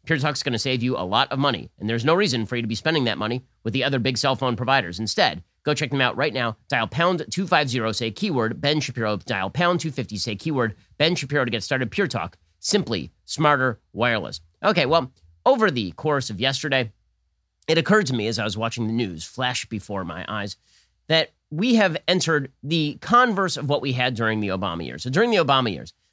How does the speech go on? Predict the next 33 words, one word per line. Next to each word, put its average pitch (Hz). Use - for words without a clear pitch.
many 185
in 175
the 156
media, 127
many 147
on 151
the 139
Democratic 131
side 120
of 101
the 113
aisle, 101
declared 214
that, 151
that 175
basically 202
Barack 156
Obama 135
was 117
a 120
godlike 113
figure. -
Eh, 147
there 175
was 135
worship, 196
uh, 135
of 131
Barack 139
Obama 127
across -
the 135
land. 98